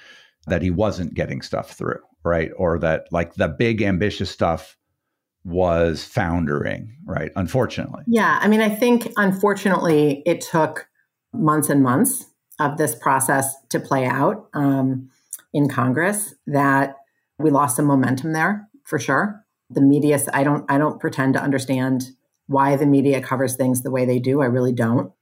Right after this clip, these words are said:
Speaker 2: It's fascinating to be on, uh, on the inside and reading about what you're doing on the outside.
Speaker 1: They almost always get it wrong.
Speaker 2: Yeah, they're, it's very wrong.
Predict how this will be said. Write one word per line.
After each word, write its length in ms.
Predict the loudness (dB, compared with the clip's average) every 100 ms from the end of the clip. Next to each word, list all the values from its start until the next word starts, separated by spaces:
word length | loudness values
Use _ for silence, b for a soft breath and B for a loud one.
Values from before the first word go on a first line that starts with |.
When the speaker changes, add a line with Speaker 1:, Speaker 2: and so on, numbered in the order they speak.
| _
Speaker 2:
It's 180 | -6 -4
fascinating 880 | 0 0 0 2 2 2 2 0 -2
to 140 | -4 0
be 180 | 2
on, 340 | 2 2 -2 -6 _
uh, 120 | -12 -4
on 160 | 2 2
the 100 | 4
inside 600 | 2 2 2 4 0 -2 _ _ 0
and 220 | 0 0
reading 720 | -2 2 6 6 4 4 2 -2
about 280 | 0 0 2
what 160 | 2
you're 120 | 2
doing 260 | 2 4 4
on 140 | 6
the 60 | 4
outside. 640 | 4 0 2 2 2 0 -4 b _
Speaker 1:
They 120 | 0
almost 380 | 2 2 2 2
always 280 | 4 2 2
get 160 | 0
it 120 | 2
wrong. 520 | 2 2 2 2 -2 -16 _ _ _
Speaker 2:
Yeah, 320 | 0 0 0 0
they're, 120 | 0
it's 360 | 2 0 -2 0
very 240 | 2 2
wrong. 360 | 2 2 2 -2